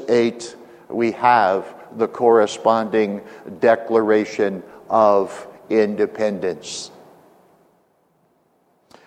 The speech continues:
That Paul would use so many Greek traditions and themes in Romans to speak of these freedoms, this abiding happiness, is not surprising, is it? After all, he's writing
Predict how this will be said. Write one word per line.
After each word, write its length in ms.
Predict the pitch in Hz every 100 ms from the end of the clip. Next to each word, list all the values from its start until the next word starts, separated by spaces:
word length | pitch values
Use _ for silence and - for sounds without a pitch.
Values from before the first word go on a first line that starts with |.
| - -
That 200 | 160 156
Paul 280 | 190 202 175
would 200 | 165 135
use 320 | 175 175 175
so 160 | 175
many 240 | 160 165 151
Greek 360 | 131 160 170 -
traditions 920 | 160 143 151 - 156 156 - - - - - - -
and 160 | 123
themes 800 | - 165 160 160 156 156 - - - - -
in 200 | 135 139
Romans 680 | 147 156 151 147 147 - - - -
to 100 | -
speak 400 | - - 170 170
of 160 | 160 135
these 240 | 151 151
freedoms, 800 | - 147 147 147 147 147 - - - - - - -
this 400 | 127 147 147 -
abiding 540 | 151 151 143 143 143 139
happiness, 680 | 135 139 143 139 139 -
is 160 | 139 -
not 240 | 156 147
surprising, 680 | - - 151 131 123 135 143
is 180 | 143 131
it? 180 | 123 107
After 440 | 127 131 139 131
all, 180 | 131 139
he's 260 | 131 123 107
writing 480 | 135 139 131 127